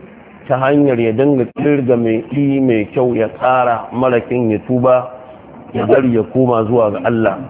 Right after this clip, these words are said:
Na shida muka ce shine ada'ul fara'idi, mutum ya bayar da farilloli, wal mudawamata alaiha, da kuma dawwama akan ita farilla.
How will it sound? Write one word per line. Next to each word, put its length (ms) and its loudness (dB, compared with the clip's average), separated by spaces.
Na 180 0
shida 300 0
muka 260 0
ce 160 -4
shine 400 0
ada'ul 640 0
fara'idi, 600 0
mutum 400 0
ya 120 4
bayar 560 2
da 120 2
farilloli, 880 0
wal 200 2
mudawamata 920 2
alaiha, 480 0
da 80 0
kuma 280 -2
dawwama 760 -2
akan 340 -6
ita 220 -2
farilla. 460 -4